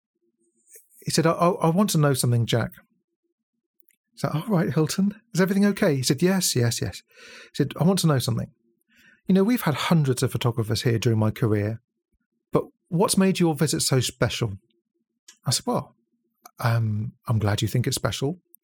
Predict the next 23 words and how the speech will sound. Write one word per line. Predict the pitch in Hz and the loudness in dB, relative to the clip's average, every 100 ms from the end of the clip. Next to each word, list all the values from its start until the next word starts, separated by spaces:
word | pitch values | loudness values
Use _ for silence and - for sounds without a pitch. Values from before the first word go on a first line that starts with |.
| - | -2
Um, | 120 110 110 113 110 120 _ _ - _ _ _ _ _ _ _ | 0 0 0 -2 -2 -6 _ _ -20 _ _ _ _ _ _ _
but," | - 127 - _ | -2 -2 -4 _
and | 135 | 0
I | 123 | 2
started | 160 151 120 | 2 0 0
to | |
speak. | 113 - 135 | 0 0 0
He | |
said, | 127 139 | 0 2
"No, | 190 202 | 2 2
no, | 160 | 0
don't | 151 165 | 0 0
worry." | 139 127 | 2 2
He | 127 | 0
said, | 139 | 0
"Uh, | 135 - _ - | 0 0 _ -4
I've | 131 | -2
thought, | - 151 - | 2 0 2
I've | 143 | 0
been | 151 | 0
thinking | 139 127 120 | 0 0 0
about | 113 | 0
this, | 123 110 - | 0 -2 -4